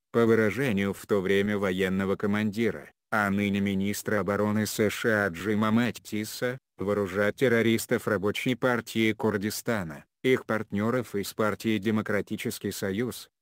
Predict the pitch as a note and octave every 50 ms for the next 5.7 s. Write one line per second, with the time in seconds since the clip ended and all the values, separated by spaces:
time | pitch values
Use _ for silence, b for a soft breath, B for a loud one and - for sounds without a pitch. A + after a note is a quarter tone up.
0 | _ - A2 G#2 - G#2+ G2+ G2 G2 G2+ G2+ A#2+ A#2 - - F#2+ F#2 F2+ F#2 F#2+
1 | F#2 E2+ G2 G2 F#2+ - C3+ B2 B2 A2+ A2+ G2 A2 G#2+ G#2 A2 A#2+ C3 C3+ C3
2 | C3 B2+ C3 A#2+ - A#2 G2 F2+ F#2 F#2 F#2+ G2+ G2+ - _ - F2 E2 - -
3 | - - A#2 A2 A2 G#2 G2 G2+ F2+ - - F2+ - - - - G#2+ G2+ G2 F#2
4 | G#2+ A2 G#2 - F#2+ F#2 F#2 - - B2+ C3 A#2 F#2+ D#2+ G2 F#2 F2+ - - -
5 | G#2 - G#2 F#2+ E2 D#2+ - - - - F2 E2 D#2 D#2+